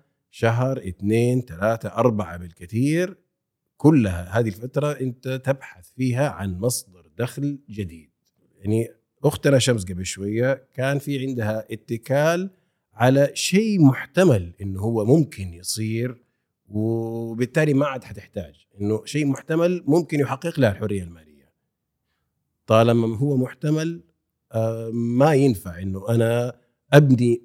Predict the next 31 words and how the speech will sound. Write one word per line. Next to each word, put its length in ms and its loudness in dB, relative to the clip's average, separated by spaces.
أي 240 0
قرار 600 0
على 220 -2
هذا 180 -6
الاحتمال، 460 -20
لأنه 400 6
حتى 400 2
إحصائيًا 480 4
إحنا 140 -4
لو 140 -4
حسبناها، 640 -4
أنا 180 2
عندي 260 -2
مليون 260 -2
ريال، 400 -4
عشرة 300 -4
في 100 -8
المية، 500 -2
آه، 880 -2
إنه 180 2
هي 140 2
ممكن 320 0
تجيني، 600 -4
فمعناها 440 6
إنه 160 6
قيمتها 320 4
مية 160 4
ألف 220 -4
ريال 260 -2
اليوم 300 -12
عندي. 300 -16